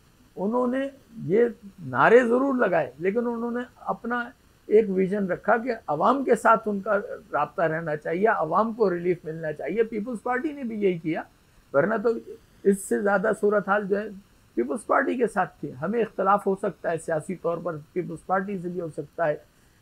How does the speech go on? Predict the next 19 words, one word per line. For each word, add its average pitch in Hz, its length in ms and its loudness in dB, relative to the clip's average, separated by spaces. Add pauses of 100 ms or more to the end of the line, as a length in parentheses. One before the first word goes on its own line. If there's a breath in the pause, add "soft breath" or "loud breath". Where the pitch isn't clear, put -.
(120)
नवाज 156 520 0
शरीफ 196 320 0
से 208 140 -2
भी 180 120 -2
हो 156 80 0
सकता 151 380 -6
है, 185 80 -4
उससे 196 240 -10
भी 190 60 -8
हो 165 80 -8
सकता 185 320 -10
है, 254 60 -4
लेकिन 226 240 -6
हकाइक 180 560 -2
जो 208 80 -4
है 190 100 -4
वो 214 200 -2
ये 208 140 -4
कि 226 320 -10